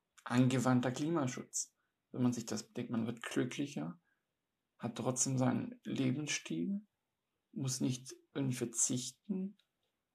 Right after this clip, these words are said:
und tut nebenbei weniger klimaschädliches C O zwei ausstoßen. Das heißt, im Endeffekt ist das sich gegenseitig wunderbar dienlich.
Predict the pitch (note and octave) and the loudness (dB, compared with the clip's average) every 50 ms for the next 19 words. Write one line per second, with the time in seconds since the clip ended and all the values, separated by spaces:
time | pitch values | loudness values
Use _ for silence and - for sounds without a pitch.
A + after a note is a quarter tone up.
0 | _ _ _ _ _ _ _ _ _ _ _ _ - - C3 C3 C3 D3+ F3 D3 | _ _ _ _ _ _ _ _ _ _ _ _ -10 -6 -4 -4 -4 -2 -4 -4
1 | D3+ D#3+ E3 E3 E3 - - - _ _ _ _ _ _ _ _ _ _ _ _ | -4 -4 -6 -8 -10 -14 -20 -20 _ _ _ _ _ _ _ _ _ _ _ _
2 | _ _ _ _ _ _ _ _ _ _ _ _ - - C#3+ C#3 C3+ - - - | _ _ _ _ _ _ _ _ _ _ _ _ -6 -4 -4 -4 -4 -6 -8 -6
3 | - C3 B2+ B2+ B2+ B2+ C3 B2+ B2 B2+ B2+ C3+ C3+ C3 - - B2+ B2+ B2+ B2 | -2 0 2 2 2 2 2 2 4 4 4 4 2 0 -2 0 2 4 6 6
4 | B2+ B2+ C3 B2+ C3 C3 B2+ B2+ B2+ C3 - _ _ _ - - C3 B2+ A#2+ B2 | 6 6 4 4 2 2 2 0 -2 -4 -8 _ _ _ -4 0 2 2 2 2
5 | A#2+ - B2+ B2 - - - C3+ C3 - - - C3 B2+ B2+ - - - C3+ C#3+ | 2 -2 -2 -4 -4 -6 -6 -4 -2 -2 -2 0 0 0 -2 -2 -2 -2 0 0
6 | - D3+ C#3 C3+ - - - - - - - - - - - _ _ _ _ _ | 0 0 -2 -2 -6 -8 -8 -8 -8 -8 -10 -12 -12 -14 -14 _ _ _ _ _
7 | _ _ _ _ _ _ _ - - _ _ _ _ _ _ _ - - A#2+ - | _ _ _ _ _ _ _ -20 -20 _ _ _ _ _ _ _ -4 0 0 2
8 | - A2 A2+ A#2 A#2 - - - - B2 B2+ C3 B2+ - C3+ B2+ B2+ - - B2+ | 2 2 2 2 2 0 -2 -2 2 2 2 2 2 -2 -4 -4 -4 -4 -4 -4
9 | B2+ - - - A#2+ A#2 - - - - - - - - B2+ - C3+ A#2+ - - | -4 -6 -6 -8 -6 -6 -4 -4 -4 -4 -6 -6 -6 -6 -4 -2 -2 -4 -4 -4
10 | - B2+ C3 D3+ B2+ - - B2+ B2+ B2+ B2+ - C3 C3 B2+ - - - - _ | -4 -4 -2 -2 -2 -2 0 0 0 0 -2 -4 -8 -8 -8 -8 -12 -14 -18 _
11 | _ _ _ _ C3+ C#3 C3+ C3 B2+ C3 B2 B2+ B2+ B2+ B2 A#2+ - - - - | _ _ _ _ 0 0 2 4 4 2 2 2 0 -2 -2 -2 -4 -6 -8 -12
12 | - _ - C#3+ D#3+ E3+ D#3+ D#3 E3+ G3+ G#3+ - - _ | -16 _ -2 0 0 0 -2 -2 -4 -4 -6 -8 -16 _